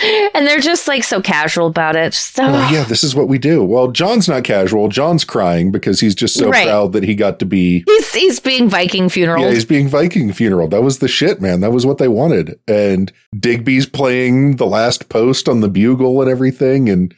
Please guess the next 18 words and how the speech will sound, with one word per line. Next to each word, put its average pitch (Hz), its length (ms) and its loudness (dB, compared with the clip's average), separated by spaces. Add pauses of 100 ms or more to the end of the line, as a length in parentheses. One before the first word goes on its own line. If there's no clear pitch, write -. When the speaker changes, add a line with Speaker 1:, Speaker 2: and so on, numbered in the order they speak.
Speaker 2:
it's 190 180 -2
a 196 60 0
nice 185 300 0
little 185 180 2
moment. 185 380 0 (240)
Speaker 1:
And 269 100 0
I 262 80 2
will 262 140 2
say, 214 180 0
that 196 320 2
is 262 180 0
where 185 460 0
I 170 140 -2
figured, 160 600 -2
I 143 120 0
was 147 100 0
like, 131 240 -2
"Okay, 196 480 0